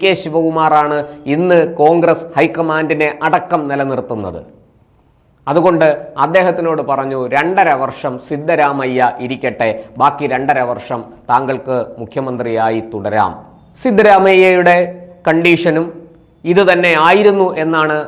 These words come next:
നമ്മൾ അറിയുന്നത്. എന്തായാലും ശിവകുമാർ അത് അംഗീകരിച്ചു. അദ്ദേഹം മറ്റ് കുഴപ്പങ്ങൾക്കോ ഗ്രൂപ്പ്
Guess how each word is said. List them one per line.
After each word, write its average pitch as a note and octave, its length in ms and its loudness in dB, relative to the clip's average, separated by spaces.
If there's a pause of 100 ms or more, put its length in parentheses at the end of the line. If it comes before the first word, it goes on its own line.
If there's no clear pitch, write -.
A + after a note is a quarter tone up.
(100)
നമ്മൾ C#3 260 0
അറിയുന്നത്. C#3 480 0
എന്തായാലും F3 480 4 (100)
ശിവകുമാർ E3+ 520 0
അത് C3+ 220 2
അംഗീകരിച്ചു. B2+ 640 -2 (180)
അദ്ദേഹം D3 300 2 (380)
മറ്റ് E3 320 -2
കുഴപ്പങ്ങൾക്കോ D3 720 0 (380)
ഗ്രൂപ്പ് E3 360 2